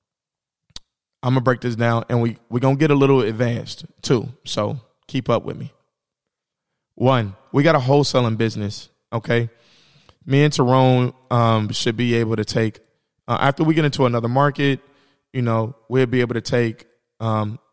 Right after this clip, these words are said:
about, you know, fifty to sixty thousand home a piece from the wholesaling business a month, right? After we get into another market and stuff like that, finish out all these projects, all this other stuff, get past all of these problems, which we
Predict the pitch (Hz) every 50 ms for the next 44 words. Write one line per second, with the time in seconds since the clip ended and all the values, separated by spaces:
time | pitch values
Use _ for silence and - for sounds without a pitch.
0 | _ - 113 107 117 110 104 - - - 117 113 107 107 107 - - 151 143 127
1 | 143 131 123 - - 127 120 - - 117 - 117 117 117 117 113 110 113 110 110
2 | 104 - _ _ _ _ - - 151 151 139 123 117 110 - - - - - 175
3 | 165 123 104 - - - - _ _ _ _ - - 139 139 127 120 123 123 110
4 | - 120 110 104 101 104 101 - - 110 104 - - - 127 123 113 107 101 -
5 | - _ _ _ _ - - 123 120 - - _ _ _ - - - - - 131
6 | 127 131 127 120 117 127 120 - - 123 120 117 113 113 110 113 117 113 110 -
7 | 110 110 - - - 113 - 98 104 110 - - 151 156 151 143 - - - -
8 | _ _ _ - - 135 127 123 - - 123 120 117 117 110 - 104 113 113 113
9 | 117 - - - 151 139 135 135 117 123 127 127 123 120 - - - 120 127 120
10 | 120 - - 113 110 113 - - - 127 127 113 143 - 131 135 - - - -
11 | 131 139 147 147 147 139 131 120 - - - - - 113 123 131 131 127 127 127
12 | 127 123 123 123 123 120 120 117 110 120 117 - - - 147 135 131 123 117 120
13 | 113 104 123 117 110 - - 107 101